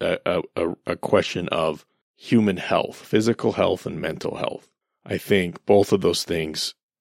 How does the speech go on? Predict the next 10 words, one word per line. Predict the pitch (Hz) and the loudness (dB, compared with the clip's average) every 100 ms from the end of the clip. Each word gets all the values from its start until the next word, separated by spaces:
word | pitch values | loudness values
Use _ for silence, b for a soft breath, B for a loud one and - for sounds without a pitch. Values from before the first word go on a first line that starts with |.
| - | -2
took | - 82 - _ _ _ - | 2 2 0 _ _ _ -12
serious | - 120 110 101 92 82 - - 92 | 0 4 6 6 4 0 -8 -14 0
dive | 92 85 85 80 | 2 4 2 0
bombs | 80 80 - - - _ _ _ _ - | -2 -2 -6 -10 -14 _ _ _ _ -2
among | 95 90 87 | 2 2 0
humanity | 87 90 82 80 80 82 | -2 0 0 -2 -4 -4
after | - 82 80 - - - _ - | -2 -2 -2 -6 -6 -8 _ -6
the | 82 | -6
agricultural | 82 - - 85 85 - | -6 -8 -8 -6 -6 -4
revolution. | - - - - _ | -4 -6 -10 -12 _